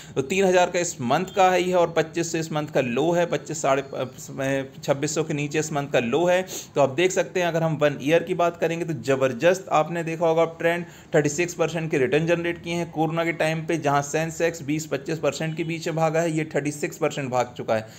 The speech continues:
तो आप देख सकते हैं, इतना ज़्यादा भागने के बाद इसमें प्रॉफिट बुकिंग तो बनती है और इतना ज़्यादा भागने के बाद आपको समझ में आएगा कि ये थोड़ा सा कूल डाउन हो रहा है अभी। अगर फाइव ईयर्स के ट्रेंड की बात करेंगे, देखिए, फाइव ईयर्स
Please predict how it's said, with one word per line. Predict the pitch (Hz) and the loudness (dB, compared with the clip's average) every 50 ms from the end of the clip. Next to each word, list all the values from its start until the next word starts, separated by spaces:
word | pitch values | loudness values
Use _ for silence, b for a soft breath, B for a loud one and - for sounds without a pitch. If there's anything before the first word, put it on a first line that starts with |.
| B B B | B B B
तो | 175 | 4
आप | 170 165 | 4 4
देख | 160 175 185 175 | 6 2 0 2
सकते | - 185 175 - 190 | 2 0 0 0 -2
हैं, | 190 185 165 | -2 -2 -2
इतना | 156 160 175 180 | -4 -4 -4 -2
ज़्यादा | 165 170 165 170 156 | 0 2 2 2 2
भागने | 131 135 143 147 156 160 160 | 2 4 2 2 2 0 -4
के | 156 | -4
बाद | 156 151 151 151 | 0 0 0 0
इसमें | 147 143 - 147 - | 0 -4 -6 -8 -2
प्रॉफिट | - 143 139 135 156 139 | 0 0 0 0 0 -6
बुकिंग | 131 139 135 156 143 139 | -6 -6 -4 -4 -4 -2
तो | 143 139 | -2 0
बनती | 120 123 131 131 - 170 170 | 0 0 -2 -2 -4 -4 0
है | 170 180 180 180 180 B B B B B B | 2 2 2 2 0 B B B B B B
और | 135 143 151 160 160 - | 6 6 6 6 6 2
इतना | 151 - - 170 160 | -2 -2 0 -2 2
ज़्यादा | 156 156 151 156 156 | 4 4 4 4 2
भागने | 143 147 143 143 147 151 156 | 2 4 4 4 4 2 -4
के | 156 160 | -4 -4
बाद | 151 127 127 139 147 151 156 | -4 0 2 4 4 4 6
आपको | 151 147 143 147 147 160 156 | 4 4 2 2 0 -4 -4
समझ | 156 - 151 147 147 | -2 -2 -2 -2 -2
में | 147 147 147 | -2 -2 -2
आएगा | 147 151 147 151 | -2 0 0 -2
कि | 139 143 | -2 -2
ये | 151 143 | -4 -4
थोड़ा | 143 147 143 139 143 | 0 2 2 2 2
सा | 135 151 | 2 0
कूल | 139 - 135 135 135 | -4 -2 -2 0 2
डाउन | 135 131 123 117 | 2 2 2 2
हो | 113 117 139 160 | 0 0 0 2
रहा | 165 170 170 | 4 4 4
है | 170 170 170 | 4 2 2
अभी। | 160 160 185 185 185 B B B B B - | 0 0 -2 -2 -2 B B B B B 0
अगर | 170 170 180 | 4 4 4
फाइव | 170 - 175 160 165 170 | 4 6 4 4 6 6
ईयर्स | 175 175 170 170 | 4 2 2 2
के | 196 175 | 0 -2
ट्रेंड | 165 165 156 156 160 160 | 0 2 0 0 0 0
की | 170 170 | -2 0
बात | 160 160 160 160 | 2 2 0 2
करेंगे, | - 165 160 160 165 160 | -2 -2 -2 -2 -4 -6
देखिए, | 156 156 151 147 147 | -4 -4 -4 -4 -4
फाइव | - 156 139 143 151 | 0 0 0 2 2
ईयर्स | 151 151 147 | 2 0 0